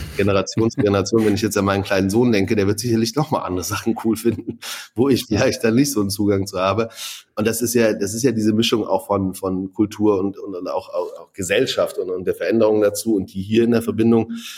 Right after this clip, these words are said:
Speaker 1: auch mit Financial Interest, ähm, ganz klar, äh, sagen wir mal, verbunden wird.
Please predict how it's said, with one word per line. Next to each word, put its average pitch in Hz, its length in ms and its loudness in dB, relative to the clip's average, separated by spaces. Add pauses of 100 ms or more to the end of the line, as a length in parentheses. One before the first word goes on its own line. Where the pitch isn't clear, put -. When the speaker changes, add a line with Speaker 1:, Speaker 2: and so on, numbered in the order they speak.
(220)
Speaker 1:
auch 98 160 -2
mit 107 220 2
Financial 104 460 2
Interest, 117 600 0
ähm, 87 320 -8
ganz 82 240 -14
klar, 87 420 -6 (200)
äh, - 20 -16
sagen 87 200 -10
wir 85 60 -8
mal, 85 260 -8 (160)
verbunden 98 580 -2
wird. 67 120 -12